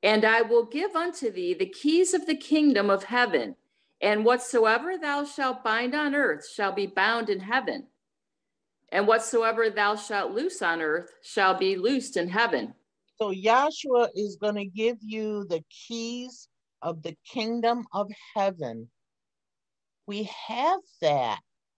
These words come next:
Speaker 2: And the law and the prophets are the keys, and they will be the keys of the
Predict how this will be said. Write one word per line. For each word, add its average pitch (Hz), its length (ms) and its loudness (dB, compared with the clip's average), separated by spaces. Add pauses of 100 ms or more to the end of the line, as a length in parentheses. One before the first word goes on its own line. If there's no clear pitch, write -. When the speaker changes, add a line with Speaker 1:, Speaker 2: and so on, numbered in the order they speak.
(240)
Speaker 2:
And 180 160 -6
the 185 80 -2
law 214 360 0
and 339 120 -6
the 294 100 -12 (120)
prophets 269 480 -2
are 220 80 -2
the 202 180 -12 (220)
keys, 175 560 -10
and 170 220 -8
they 226 340 0 (140)
will 180 340 -8
be 190 400 -6 (340)
the 180 100 -10 (180)
keys 226 480 -8
of 185 180 -8
the 190 140 -10